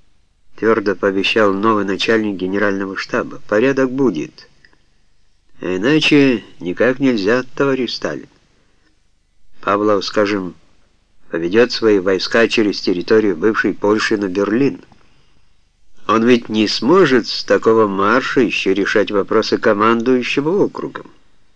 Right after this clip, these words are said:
Округ вначале станет тылом фронта, а затем просто внутренним округом, внутренним, а не пограничным, как сегодня».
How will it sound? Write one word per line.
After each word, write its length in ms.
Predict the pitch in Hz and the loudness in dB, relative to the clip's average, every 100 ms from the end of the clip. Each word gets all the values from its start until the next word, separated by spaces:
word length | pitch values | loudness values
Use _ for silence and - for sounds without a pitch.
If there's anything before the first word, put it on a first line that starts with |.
| _ - - | _ -20 -6
Округ 400 | 92 95 151 - | -4 2 2 2
вначале 400 | 104 92 120 113 | -2 2 2 2
станет 420 | - 104 101 95 - | 2 0 0 -6 0
тылом 380 | 127 117 92 82 | 4 4 2 -4
фронта, 680 | - 104 131 151 180 185 175 | -2 0 0 -2 -2 -2 -4
а 60 | |
затем 340 | 90 82 156 147 | -4 -2 -2 -2
просто 380 | 123 151 - | 0 0 0
внутренним 720 | 131 101 160 - 156 117 98 82 | -4 2 2 2 -2 -4 -4 -6
округом, 560 | 80 - 156 160 82 | -8 -8 -10 -10 -10
внутренним, 760 | 80 180 180 - 92 80 78 80 | -2 2 2 2 -6 -8 -10 -8
а 60 | |
не 140 | 98 104 | -6 -4
пограничным, 880 | 120 101 104 143 131 - - 82 82 | -2 0 2 0 0 -4 -8 -12 -8
как 240 | - 87 | -8 -6
сегодня». 540 | - 127 101 76 - | -4 -4 -4 -6 -12